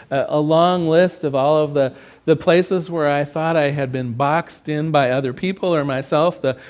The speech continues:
places as a child I'd been slighted. It was quite a long letter. And I invite you to do the same.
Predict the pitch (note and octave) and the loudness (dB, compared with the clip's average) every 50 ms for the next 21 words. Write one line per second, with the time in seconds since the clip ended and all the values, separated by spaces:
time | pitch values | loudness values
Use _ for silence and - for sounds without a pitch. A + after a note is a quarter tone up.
0 | - - - F#3 F3 F3+ F3+ F#3 G3 F#3 F3+ D#3+ F3 D3+ D#3 C#3 C#3+ C#3 C#3 - | -20 -4 2 4 4 4 4 2 -2 -2 0 2 2 2 2 0 -2 -4 -2 0
1 | D#3+ C#3+ D3+ D#3 E3+ D#3+ D3 C3 C#3 C3+ C#3 C3 C3 C3 B2 - - C3+ C3+ C#3+ | 0 2 4 4 4 4 2 0 0 -2 -4 -6 -6 -6 -10 -6 -4 -2 0 2
2 | D3 D3+ D3 C3+ A2+ C#3+ D3+ C#3+ D3 D3 - - F3 D#3 D#3 F3+ F#3+ F#3+ F#3+ F#3+ | 2 0 0 0 -2 -2 -2 -2 -4 -4 -4 -4 0 0 2 2 2 0 0 -2
3 | G3 G3+ G#3 G#3 G#3 F#3+ F3+ B2+ B2 C3+ D3+ - - _ _ _ _ _ _ _ | -4 -4 -4 -4 -6 -4 -4 -4 -6 -6 -8 -10 -16 _ _ _ _ _ _ _
4 | _ _ _ _ _ _ - C4 - - - - C#4 C4+ - - C4 C4 A#4 - | _ _ _ _ _ _ -20 -20 -20 -20 -20 -20 -20 -20 -20 -20 -20 -20 -20 -20
5 | - - - - - - - - - - - - _ F3 E3+ E3+ F3 E3+ E3+ E3 | -20 -20 -20 -20 -20 -20 -20 -20 -20 -20 -20 -8 _ 2 4 6 6 6 6 6
6 | E3 D#3+ D#3 C#3 E3+ E3+ F3 F#3+ G#3+ G#3+ - - - G#3 G3+ G3 G3 G3+ F#3 - | 6 4 4 4 4 6 6 6 6 4 0 -4 -2 -2 0 0 -2 -2 -6 -6
7 | - F#3 E3 D#3+ E3+ E3 D#3+ D#3+ D#3 - - C#3 B2 A2 A2 A2+ A#2+ | -6 -6 -2 0 0 0 0 -2 -4 -4 -6 -6 -6 -6 -8 -10 -14